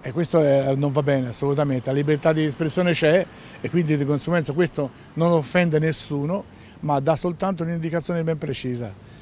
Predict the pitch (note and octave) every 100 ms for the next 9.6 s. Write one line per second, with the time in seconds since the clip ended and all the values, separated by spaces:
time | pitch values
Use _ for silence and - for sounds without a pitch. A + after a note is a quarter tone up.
0 | - - E3 E3+ - G3+ E3 G3 A3+ G3+
1 | F3+ B3 G3 C#3+ C#3+ G3 C3+ A2+ A#2 -
2 | - - - - G3+ C#3+ A#2+ - - A3
3 | G3 E3 D3+ D3+ D#3 D3+ - E3 D3 F3+
4 | F3 C3 - B2+ - - - - D#3+ D#3+
5 | D#3 D3+ C#3+ C#3+ C#3 C3+ - D3 F#3 E3
6 | E3 E3+ D#3 F3 F3 D#3 C#3 C3+ C3 B2+
7 | A2 - - - - C#3 C#3 C3+ B2+ -
8 | F3+ E3+ C#3 C3 C#3 D3 C#3+ D#3 C#3+ D3
9 | G#3+ F3+ E3+ E3 - D#3+